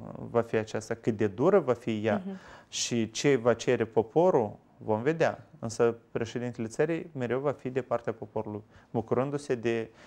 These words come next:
Speaker 1: cea mai mare încredere din partea cetățenilor.
Speaker 2: Și cum a zis, uh, domnul președinte, în ultimul moment, uh, tot poporul va fi cu mine.
Speaker 1: Exact.
Speaker 2: Așa, așa se va întâmpla în cazul în care este
Speaker 1: Noi, eh, putem să ved-,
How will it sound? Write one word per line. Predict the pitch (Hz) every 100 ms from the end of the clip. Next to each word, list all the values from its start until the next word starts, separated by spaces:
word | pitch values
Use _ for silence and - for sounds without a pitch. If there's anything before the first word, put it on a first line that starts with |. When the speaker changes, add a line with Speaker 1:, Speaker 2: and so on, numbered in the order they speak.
| -
Speaker 1:
cea | - 131
mai | 127
mare | 120 117 110
încredere | 110 110 113 120 123
din | 113
partea | 110 113 - 104
cetățenilor. | - - 107 - - - -
Speaker 2:
Și | -
cum | 240
a | 202
zis, | 202 208
uh, | 202 190 185 180 175
domnul | 180 185 180
președinte, | 175 180 185 196 226 214 - - -
în | 214
ultimul | 233 233 220 196
moment, | 185 190 240 240
uh, | 220 208 202
tot | 196 220
poporul | 208 214 220
va | 196
fi | 196 -
cu | 208
mine. | 185 156 156 _ 185
Speaker 1:
Exact. | 147 - 180 -
Speaker 2:
Așa, | 202
așa | 185 -
se | 196 190
va | 190
întâmpla | 190 196 247 277 -
în | 196
cazul | 180 170 165
în | 165
care | 160 160 156 -
este | 190 - 175 170 165 165 - _ _ _ - -
Speaker 1:
Noi, | 131 151 165 160 151
eh, | 147 143 139 135 131 127
putem | - 151
să | 143 139
ved-, | 123